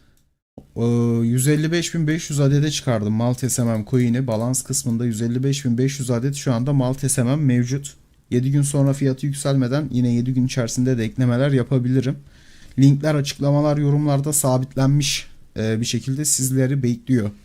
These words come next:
İnceleyebilirsiniz. E, Terra Luna, Launch, X R P, top kripto coinlerine bakalım. Neler oldu, neler bitti. Özellikle X R P bayağı bir uçtu arkadaşlar. Bir buçuk dolara yakın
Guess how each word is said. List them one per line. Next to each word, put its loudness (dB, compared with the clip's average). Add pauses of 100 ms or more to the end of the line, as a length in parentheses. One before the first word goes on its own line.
İnceleyebilirsiniz. 0 (640)
E, 0 (460)
Terra 0
Luna, 0
Launch, 0 (180)
X -2
R 0
P, 0 (920)
top -2
kripto 0
coinlerine 4
bakalım. 2
Neler 2
oldu, -2
neler 0
bitti. -4
Özellikle 0
X -4
R -2
P -4
bayağı 0
bir -2
uçtu -2
arkadaşlar. -6
Bir -4
buçuk -8
dolara -2
yakın -4